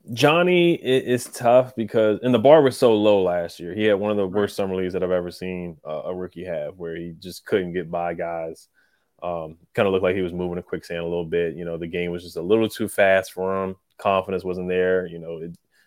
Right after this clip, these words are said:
Speaker 1: the things he was doing at Wisconsin, he just couldn't do out there in the summer league, and thought he played a lot better. Some games, he still took a lot of shots. He took, like, sixteen <laughs> shots just to get sixteen points.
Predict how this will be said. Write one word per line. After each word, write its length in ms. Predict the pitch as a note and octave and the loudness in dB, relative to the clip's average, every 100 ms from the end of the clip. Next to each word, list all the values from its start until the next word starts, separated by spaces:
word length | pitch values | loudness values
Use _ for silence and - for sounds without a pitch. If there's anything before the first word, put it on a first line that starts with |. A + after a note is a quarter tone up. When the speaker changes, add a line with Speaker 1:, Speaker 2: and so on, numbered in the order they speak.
| _ | _
Speaker 1:
the 60 | G2+ | 0
things 200 | C3 A#2+ | 2 4
he 80 | A#2+ | 2
was 100 | G#2+ | 2
doing 160 | A#2 | 2
at 60 | G#2 | 2
Wisconsin, 560 | G#2 - G#2 F#2 F#2+ | 0 0 -2 -2 -4
he 80 | G2 | -8
just 240 | F2+ F2+ - | -6 -8 -6
couldn't 300 | F#2+ E2+ E2 | -8 -6 -6
do 300 | F#2 F2 E2 | -4 -4 -6
out 200 | E2 E2 | -8 -8
there 100 | E2 | -12
in 80 | |
the 80 | E2 | -12
summer 300 | - F2 E2+ | -12 -10 -10
league, 240 | E2 E2 D#2+ | -12 -12 -12
and 160 | F2+ - _ _ | -14 -16 _ _
thought 120 | A#2 | 6
he 60 | A2+ | 6
played 160 | A2+ G2+ | 6 6
a 80 | |
lot 240 | F2+ G2+ F2+ | 8 6 6
better. 380 | G2+ G#2 G#2 - _ _ _ _ | 6 6 4 -2 _ _ _ _
Some 320 | - - C3+ B2+ | 0 4 4 6
games, 280 | B2 B2+ | 4 2
he 120 | A#2 A2 | 0 -4
still 300 | - B2 A#2+ | 2 2 2
took 200 | C3 G#2 | 0 2
a 40 | |
lot 380 | F#2+ F#2 F#2 G#2+ | 2 2 2 2
of 100 | A2 | 0
shots. 400 | - G#2 G#2 G2 | 0 0 2 0
He 80 | A2+ | -4
took, 160 | A#2+ | -2
like, 340 | G#2 G2 F#2 F2 | 0 0 -2 -8
sixteen 380 | - G#2+ A2+ G2+ | -8 -6 -6 -4
<laughs> 20 | |
shots 320 | A2 G2+ G2 | -2 -2 -4
just 180 | G#2+ - | -12 -10
to 80 | F#2+ | -8
get 200 | G2+ F#2+ | -8 -6
sixteen 420 | G#2+ F#2+ G2 F2+ | -6 -6 -8 -8
points. 460 | F#2+ A#2 A#2+ A#2 | -4 -2 -2 -6